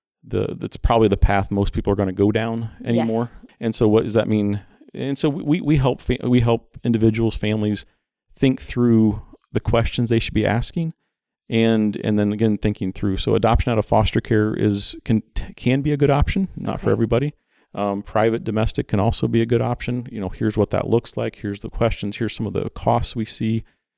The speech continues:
Speaker 1: And again, we can, we can give a lot of good information that, again, we're not charging people for. Again, helps them center their prayers and, and knows where they're heading and kind of, again, get a picture of what the, maybe they're, what, what's even a possibility.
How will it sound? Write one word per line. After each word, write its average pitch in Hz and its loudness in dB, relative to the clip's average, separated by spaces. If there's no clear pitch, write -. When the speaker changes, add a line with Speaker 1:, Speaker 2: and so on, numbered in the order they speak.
Speaker 1:
And 104 -2
again, 101 -2
we 113 0
can, - -12
we 156 0
can 151 0
give 110 2
a 101 4
lot 104 0
of 101 0
good 107 -2
information 98 -6
that, 92 -2
again, 101 -4
we're 87 -2
not 92 -4
charging 120 2
people 107 -8
for. 104 -4
Again, 98 -2
helps 101 -2
them 95 -6
center 104 -2
their 92 -2
prayers 107 4
and, 95 -4
and 101 -2
knows 101 2
where 101 2
they're 101 0
heading 110 4
and 92 -2
kind 107 -6
of, 98 -6
again, 104 -4
get 101 -6
a - -10
picture - -4
of 104 0
what 104 0
the, 104 -4
maybe 104 2
they're, 95 2
what, 107 -6
what's 107 -2
even 101 -2
a - -8
possibility. 101 -4